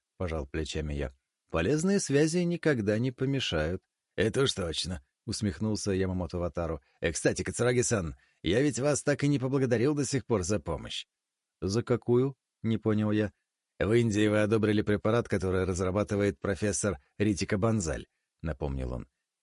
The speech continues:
«Я делал на этот препарат большие ставки, но мой отец сомневался и давил на меня со всех сторон. Он и вас отправил туда только для того, чтобы вы забраковали антибиотик. Однако ваш отчёт впечатлил не только его, но и меня». «Антибиотик действительно хорош», —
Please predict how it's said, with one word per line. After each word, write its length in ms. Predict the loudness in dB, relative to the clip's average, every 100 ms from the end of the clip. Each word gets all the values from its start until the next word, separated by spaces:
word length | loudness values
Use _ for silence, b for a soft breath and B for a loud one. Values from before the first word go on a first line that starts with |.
| -2
«Я 220 | 0 2
делал 320 | 4 4 4
на 160 | 4 2
этот 160 | 0
препарат 460 | 0 0 2 2 2
большие 420 | 0 2 4 2
ставки, 400 | 4 2 2 0
но 140 | 0 2
мой 220 | 2 0
отец 280 | 0 -2 -2
сомневался 840 | -2 -2 0 2 2 2 -2 -4
и 120 | -4
давил 360 | -2 2 4 4
на 80 | 2
меня 200 | -2 -4
со 140 | -6
всех 240 | -6 -6 -6
сторон. 440 | -4 -2 -4 -10 _ _
Он 200 | -4 -2
и 40 | 0
вас 220 | 0 0
отправил 420 | 0 4 4 4
туда 240 | 2 2 2
только 280 | 0 0 0
для 140 | 0
того, 260 | 0 0 0
чтобы 300 | 0 0 2
вы 220 | 2 2
забраковали 720 | 2 2 2 2 2 2 0
антибиотик. 760 | -4 -6 -6 -6 -6 -10 -14 _
Однако 640 | -4 -2 -2 -4 0 2 2
ваш 200 | 2 0
отчёт 400 | -2 0 0 0
впечатлил 580 | -2 -2 0 2 2 2
не 140 | 2
только 380 | 0 -2 0 2
его, 240 | 2 4
но 100 | 2
и 120 | 2 2
меня». 400 | 2 2 0 -4 _ _ _ _ _ _
«Антибиотик 640 | -4 -4 -2 0 2 0 0
действительно 640 | 2 2 2 2 2 2
хорош», — 480 | 2 2 2 -2